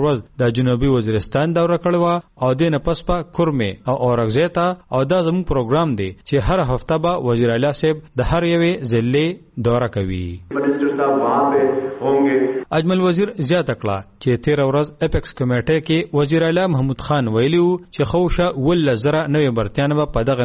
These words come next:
Speaker 1: نوې شامله شوې ضلعو کې کولی شي چې پکې به هم د دغه سیمو ځوانان برتي کولی شي او دوی ته به په تعلیم او عمر کې خصوصي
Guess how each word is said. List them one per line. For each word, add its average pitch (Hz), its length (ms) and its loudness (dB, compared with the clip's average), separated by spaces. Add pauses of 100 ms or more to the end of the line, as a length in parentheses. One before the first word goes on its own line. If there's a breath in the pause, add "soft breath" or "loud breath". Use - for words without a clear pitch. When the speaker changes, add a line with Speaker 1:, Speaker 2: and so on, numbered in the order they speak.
Speaker 1:
نوې 127 220 2
شامله 110 340 0
شوې 120 240 2
ضلعو 113 260 2
کې 110 200 -2
کولی 139 320 2
شي 170 200 2
چې - 340 -6
پکې 147 220 -2
به 143 120 2
هم 151 140 0
د 147 120 2
دغه 165 200 0
سیمو 170 260 0
ځوانان 123 360 0
برتي 104 320 -2
کولی 147 320 2
شي 165 140 2
او 120 180 2
دوی 131 260 0
ته 156 120 0
به 160 180 -2
په 113 160 -4
تعلیم 127 360 0
او 120 100 -2 (100)
عمر 151 260 0
کې 165 360 0
خصوصي 160 460 0